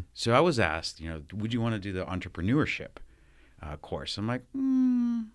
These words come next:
I could, but I think I'd be more helpful in career success."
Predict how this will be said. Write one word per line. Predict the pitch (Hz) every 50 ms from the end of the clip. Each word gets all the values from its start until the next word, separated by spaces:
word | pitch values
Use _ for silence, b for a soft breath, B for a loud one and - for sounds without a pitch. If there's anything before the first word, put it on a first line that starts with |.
| _ - 294
I | - 147
could, | - - - - 330 320 262 - 78 67 - 67 69 73 - _ _ - - _ - _ _ _ -
but | - 156 -
I | 226
think | - - 339 320 - -
I'd | - 277 277 -
be | 269 233 202
more | 190 175 160
helpful | 147 139 127 117 - - 120 117
in | 113 101
career | - - 104 95 87 76 76
success." | 76 - - - - - - - 302 - - - - - - - -